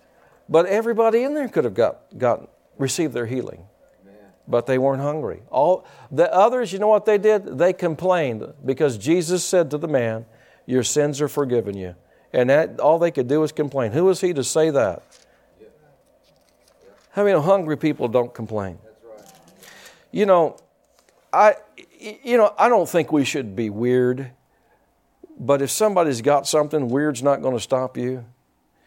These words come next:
I don't know if I should say this or not, but, but, but you look at some, some of the people that God used, some of them were a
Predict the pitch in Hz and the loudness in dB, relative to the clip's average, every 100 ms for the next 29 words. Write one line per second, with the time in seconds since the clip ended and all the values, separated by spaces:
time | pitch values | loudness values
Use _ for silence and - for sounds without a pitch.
0 | _ _ _ - 139 - 180 160 147 139 | _ _ _ -20 -8 -2 0 2 0 2
1 | 143 135 117 101 - 139 135 135 131 123 | 2 0 -4 -4 0 0 0 -2 -2 -2
2 | 127 - 120 120 - - 98 196 208 135 | -2 -2 -2 -2 -4 -16 -10 -10 -4 -4
3 | - 214 208 185 180 151 - - 147 135 | -2 -6 -2 -2 -2 -6 -6 -2 -2 -2
4 | - _ - 147 160 143 120 - 151 135 | -8 _ -8 -6 -6 -6 -8 -8 -10 -10
5 | 120 - 123 123 117 113 127 127 - _ | -12 -4 2 2 2 -2 -4 -6 -10 _
6 | _ _ _ - - 208 180 156 147 135 | _ _ _ -8 -4 0 2 2 0 -2
7 | 139 143 143 139 143 | 0 0 0 -4 -6